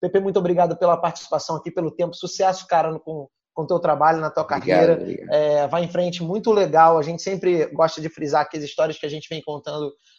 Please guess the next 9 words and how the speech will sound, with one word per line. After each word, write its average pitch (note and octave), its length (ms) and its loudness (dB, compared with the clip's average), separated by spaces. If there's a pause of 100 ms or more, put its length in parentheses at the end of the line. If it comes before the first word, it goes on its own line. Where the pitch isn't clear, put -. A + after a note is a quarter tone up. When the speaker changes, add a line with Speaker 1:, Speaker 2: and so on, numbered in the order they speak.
(140)
Speaker 1:
aqui D3 180 -8
no D3 120 -8
Creative D3+ 480 -10
Cast, D#3+ 400 -2 (340)
é, D#3 560 0
principalmente F#3 800 0
da, E3 240 6
da E3 120 2
coragem F3+ 680 4